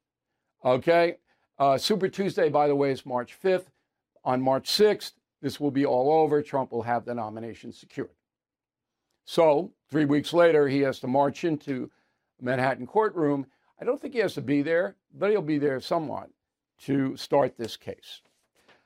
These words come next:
Um, this is an interesting story. So, last year, two thousand twenty-three,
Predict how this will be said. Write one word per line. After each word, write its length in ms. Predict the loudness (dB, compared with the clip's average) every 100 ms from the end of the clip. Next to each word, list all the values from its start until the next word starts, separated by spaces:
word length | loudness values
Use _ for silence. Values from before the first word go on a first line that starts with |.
| _ _
Um, 600 | 4 6 6 4 2 -2 -10 _ -4
this 180 | 0 2
is 60 |
an 100 | 2
interesting 380 | 0 -2 -8 -10
story. 380 | -8 -8 -8 -10 _ _ _ _ _ _ _ _ _ _ -4
So, 480 | 4 6 6 2 _ _ _ _ 0
last 360 | 4 4 4 0
year, 160 | 0
two 140 | 0 0
thousand 320 | 2 0 -4
twenty-three, 800 | -6 -6 -6 -4 0 0 -2